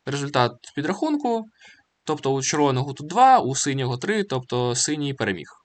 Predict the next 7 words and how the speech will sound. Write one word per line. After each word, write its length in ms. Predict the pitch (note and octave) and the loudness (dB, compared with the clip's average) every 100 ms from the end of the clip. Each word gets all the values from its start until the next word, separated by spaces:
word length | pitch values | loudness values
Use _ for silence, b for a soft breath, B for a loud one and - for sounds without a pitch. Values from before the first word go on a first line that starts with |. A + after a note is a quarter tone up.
| _ _ _ _ _ _ _ _ _ _ _ _ _ _ _ _ _ - B B - | _ _ _ _ _ _ _ _ _ _ _ _ _ _ _ _ _ -20 B B -4
Якщо 220 | C#3+ F#3+ | 2 2
ми 60 | |
будемо 320 | F3+ E3+ E3 D#3 | 4 2 2 2
дивитися 480 | D#3 E3+ D#3 D3+ | 4 4 2 0
на 120 | C#3+ C3+ | 0 0
перший 360 | D#3+ D#3 D3+ | 0 0 0
тест, 340 | D3 C4 D4 | 2 2 2